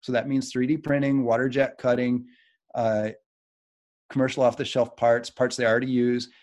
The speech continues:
You can see the screen is the touch screen from a Tesla Model three, 'cause they've got warehouses full of these things, and they know how to make 'em, they know how to get 'em fast. So it's not that it's the best product or the cheapest product, it's the one that's fast.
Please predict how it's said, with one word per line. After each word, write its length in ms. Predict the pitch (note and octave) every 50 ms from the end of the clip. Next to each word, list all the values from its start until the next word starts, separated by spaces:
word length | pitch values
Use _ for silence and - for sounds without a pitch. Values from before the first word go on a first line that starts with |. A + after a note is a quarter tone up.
| _ _
You 80 | D3 B2+
can 120 | C3+ B2+
see 160 | - - D3
the 100 | B2+ B2
screen 560 | - - - - - D3 D#3 D#3+ D3 B2+ A2
is 100 | G#2+ G#2
the 100 | - B2
touch 280 | A#2+ - C3+ C3 C3+ -
screen 360 | - - C3 B2+ B2+ B2 B2
from 220 | B2 - C3 B2 A#2+
a 60 | A#2+
Tesla 340 | - A#2+ A#2+ A#2 - B2 A#2
Model 240 | A2+ A2+ A2+ A2+
three, 320 | A2 A2+ - C#3+ C#3 A#2 -
'cause 80 | -
they've 160 | - C3 A#2+ A#2
got 220 | B2 A#2 G#2+ C3
warehouses 600 | B2 C3+ C3+ C3+ A#2+ C3+ C3+ C3 A2 B2 A#2+ A#2+
full 220 | - - D#3 D3
of 80 | B2+ A2+
these 180 | G#2 G2+ - -
things, 380 | - - - - _ - - _ _ _ _ _ _ -
and 100 | B2 A#2+
they 60 | A2+
know 140 | B2+ C3 B2
how 120 | C3 B2+
to 60 | B2
make 260 | A#2+ A#2+ A#2+ A#2+ A#2
'em, 120 | C3 A#2+ A2
they 80 | A2+
know 80 | A2+ A2
how 80 | A2+ A#2+
to 80 | A2+
get 80 | A2 A2
'em 100 | G#2+ G#2+
fast. 640 | - - C#3+ B2 G#2+ - - - - - - _ _ _ _ _ _ _ - - - - _ _ _ _ -
So 220 | - D3 C#3 B2+
it's 180 | C3+ C3+ - B2+
not 240 | C#3 E3 G3+ G3
that 80 | - D3
it's 160 | C#3 - -
the 100 | - C3
best 420 | A#2+ - - A#2+ A#2 A#2+ A2 - - _
product 380 | - B2 A#2 A2+ A2 G#2 G#2 -
or 80 | A#2+
the 80 | G#2 A2
cheapest 540 | G#2+ - - - C3+ A#2+ A#2+ A2+ G#2 - -
product, 340 | B2+ A2+ G#2 G2 E2+ - _ _ _ _ _ _ -
it's 160 | A2+ - -
the 80 | C3
one 160 | B2 B2 B2+ B2+
that's 200 | A#2+ - - - - - - - -
fast. 680 | - B2 B2 A2+ F#2 D2 G1+ - - - - - _